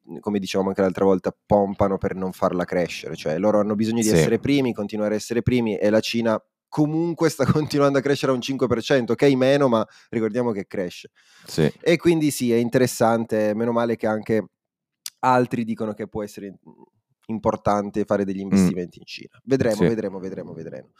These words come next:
Speaker 1: Allora, detto questo, possiamo passare effettivamente agli Stati Uniti, che ti devo dire, io ho, mm, ho un po' di roba, ma neanche poi così tanta, perché ho semplicemente il, eh, l-,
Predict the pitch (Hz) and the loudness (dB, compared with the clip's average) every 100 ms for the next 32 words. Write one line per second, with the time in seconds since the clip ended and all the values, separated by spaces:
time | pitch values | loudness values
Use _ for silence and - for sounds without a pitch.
0 | - - - - - 180 180 139 175 - | -20 -20 -20 -20 -6 0 2 2 0 -2
1 | 202 180 175 - - 196 202 - 147 143 | 0 2 0 -2 0 2 4 4 2 0
2 | 131 - 165 - - 147 135 123 117 113 | -2 0 -2 -2 0 2 4 2 0 -2
3 | - 113 127 120 127 123 117 117 110 113 | -6 -10 -6 -6 -6 -8 -8 -6 -2 -2
4 | 113 110 - 120 170 214 143 - 175 - | -4 -8 -10 -8 -6 -6 -6 -4 -4 -4
5 | 170 190 202 143 147 165 143 - 123 120 | -4 -2 0 0 4 4 4 4 2 4
6 | 120 120 120 117 110 - 180 170 160 160 | 2 0 -2 -8 -4 2 2 2 -2 0
7 | 180 202 170 135 127 127 127 143 151 165 | 0 2 0 0 0 -2 -2 -2 -2 -2
8 | 156 135 123 127 - 113 98 98 98 104 | -2 -2 -2 -4 -2 -2 -2 -10 -6 -6
9 | 101 101 107 113 110 113 117 107 104 101 | -6 -8 -10 -8 -8 -4 -4 -2 -2 0
10 | 101 101 98 98 95 92 - - - _ | 0 0 0 0 0 -4 -8 -20 -20 _
11 | _ - 98 | _ -12 -10